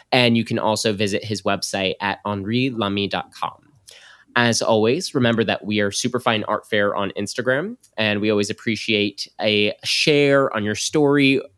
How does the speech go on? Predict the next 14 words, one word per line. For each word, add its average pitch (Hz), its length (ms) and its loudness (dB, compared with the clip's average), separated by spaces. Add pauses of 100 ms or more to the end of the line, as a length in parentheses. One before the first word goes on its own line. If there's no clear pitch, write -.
(120)
whenever 104 260 0
you're 101 120 0
listening 113 460 -2
to 110 380 0
or 101 120 -2
enjoying 101 640 -4
the 98 160 -8
Artist 98 340 -8
Business 95 360 -6
Plan. 101 480 -2 (480)
Um, 104 280 2 (120)
and 113 260 -2
we'd 117 180 2
really 127 440 0